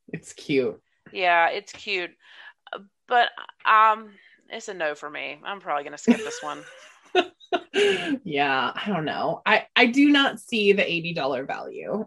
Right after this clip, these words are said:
Speaker 1: I don't see it. And you guys know I love Happy Planner, so I don't know.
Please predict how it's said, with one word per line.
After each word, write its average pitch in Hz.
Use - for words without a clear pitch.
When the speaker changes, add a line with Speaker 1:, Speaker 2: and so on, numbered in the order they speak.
Speaker 1:
I 170
don't -
see -
it. -
And 226
you 269
guys 466
know 359
I 311
love 285
Happy 302
Planner, 196
so 214
I 214
don't 254
know. 220